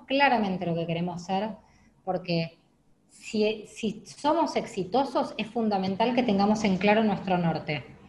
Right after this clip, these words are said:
Tuvimos la suerte que abrimos las puertas y enseguida se llenó el, el, el boliche, digo yo. Probablemente si esto no hubiera pasado, uno, bueno, empieza a, a, a ver, bueno, y cuando digo que, qué sé yo, en realidad quiero decir,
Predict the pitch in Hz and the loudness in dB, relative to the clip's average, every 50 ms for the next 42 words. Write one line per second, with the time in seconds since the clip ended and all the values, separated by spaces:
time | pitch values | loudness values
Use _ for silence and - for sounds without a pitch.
0 | - - - - - _ _ _ _ _ _ - 233 254 294 349 370 349 294 269 | -20 -20 -20 -20 -20 _ _ _ _ _ _ 2 4 6 6 6 6 6 6 4
1 | 226 - - - 269 254 226 208 190 - - 196 185 190 220 254 262 - - - | 4 4 2 4 6 8 8 8 6 2 2 4 4 4 4 2 -2 -6 -10 -18
2 | _ _ _ _ - - _ _ _ _ - 220 220 233 247 226 - 208 208 208 | _ _ _ _ -20 -20 _ _ _ _ 4 6 6 6 6 4 2 4 4 6
3 | 226 247 262 262 240 233 202 - - 226 220 220 254 240 - 214 190 175 202 190 | 8 8 6 6 6 2 0 2 2 2 2 4 2 0 0 -2 -4 -2 -2 0
4 | 196 208 202 196 202 180 165 175 170 175 180 185 185 180 180 175 - 170 170 165 | 0 0 -2 -2 -2 0 0 2 2 2 2 2 2 2 0 0 0 0 0 0
5 | 165 160 160 160 160 - 170 160 160 160 156 156 143 - - 147 135 - - - | 0 -2 -4 -4 -2 0 2 4 4 4 4 2 0 -2 -4 -6 -6 -6 -8 -14
6 | - - - - 151 151 151 147 143 147 143 135 127 - - - - - - - | -20 -18 -8 -4 -4 -2 -2 -2 -4 -4 -4 -6 -8 -10 -16 -20 -20 -20 -20 -20
7 | - - _ _ _ - 208 202 208 233 269 302 285 277 294 302 302 277 - 269 | -20 -20 _ _ _ 6 10 12 12 12 12 12 10 8 6 6 4 2 2 0
8 | 254 - 294 254 233 226 240 269 262 262 208 - - - 247 277 294 294 277 - | 0 2 4 6 6 8 8 8 8 8 6 2 4 6 6 6 8 6 6 6
9 | 247 247 262 262 247 240 240 247 262 247 226 214 208 - 240 254 269 262 262 277 | 6 8 8 8 8 8 8 8 8 6 4 4 2 2 2 0 0 0 0 -2
10 | 269 262 247 240 - 196 180 180 - 202 180 175 175 175 185 185 180 180 190 208 | 0 2 2 2 2 0 -2 -2 -2 -2 -2 -2 -2 -2 -4 -4 -2 -2 -2 -2
11 | 208 190 190 202 202 196 190 185 180 175 175 175 170 175 - 185 180 185 185 190 | -2 -2 -2 -2 -2 -2 -2 -2 -2 -2 -2 -4 -4 -2 0 0 0 2 2 2
12 | 190 190 190 190 196 190 190 226 233 240 220 214 220 208 - 190 175 170 180 196 | 2 2 2 2 2 2 2 2 2 2 2 0 0 0 2 0 0 2 0 0
13 | 196 - - - 185 170 170 214 214 202 190 185 190 185 175 175 180 196 196 175 | 0 0 0 0 2 4 4 4 4 6 4 4 6 4 4 6 4 4 4 2
14 | 190 196 175 170 170 165 - 190 180 180 - - - | 2 2 4 4 4 2 2 2 0 0 -2 -6 -12